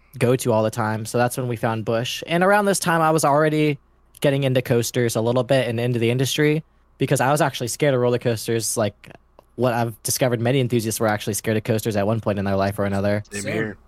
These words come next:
Speaker 2: Yep.
Speaker 3: Same.
Speaker 1: But I was scared of coasters 'cause I rode a really rough one when I was young, and I just hated them. And then I, I ended, ended up riding California Screamin'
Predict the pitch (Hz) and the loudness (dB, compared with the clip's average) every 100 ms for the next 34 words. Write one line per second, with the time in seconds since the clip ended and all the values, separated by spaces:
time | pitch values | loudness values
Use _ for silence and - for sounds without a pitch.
0 | - - - 98 104 113 - - - - | -20 -20 -12 -10 -10 -12 -18 -20 -20 -20
1 | - - - - _ _ _ - - 135 | -20 -20 -20 -20 _ _ _ -8 0 2
2 | 143 160 - 165 147 151 139 139 - 127 | 2 0 0 -2 0 0 0 -2 -2 0
3 | 120 127 120 127 117 117 110 120 113 110 | 2 2 2 2 2 0 0 -2 0 0
4 | 110 110 110 110 110 104 107 120 113 107 | 0 0 0 0 -2 -4 -2 0 0 0
5 | 107 110 110 110 113 107 - _ 127 127 | -2 -2 -2 0 -2 -4 -16 _ -2 0
6 | 123 139 135 127 127 123 123 - 131 120 | 0 0 0 0 2 2 0 -2 -2 0
7 | 127 123 110 - 127 135 143 147 | 0 -2 -4 -2 -2 0 -2 -4